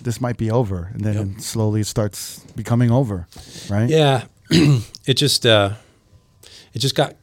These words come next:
Speaker 2: kinda sadder. You know what I mean?
Speaker 1: Right.
Speaker 2: 'Cause, like,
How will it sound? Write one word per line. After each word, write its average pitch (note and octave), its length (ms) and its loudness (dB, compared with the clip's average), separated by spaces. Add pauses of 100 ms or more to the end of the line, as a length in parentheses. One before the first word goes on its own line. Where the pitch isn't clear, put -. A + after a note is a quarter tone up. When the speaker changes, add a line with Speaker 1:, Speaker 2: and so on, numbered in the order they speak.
Speaker 2:
kinda A#2+ 220 0
sadder. G2+ 560 -2 (340)
You A2+ 120 -8
know A2+ 80 -2
what A#2 80 -4
I A2+ 40 -2
mean? B2+ 160 -4
Speaker 1:
Right. A2 320 2 (300)
Speaker 2:
'Cause, C#3 160 -2
like, C#3 180 -2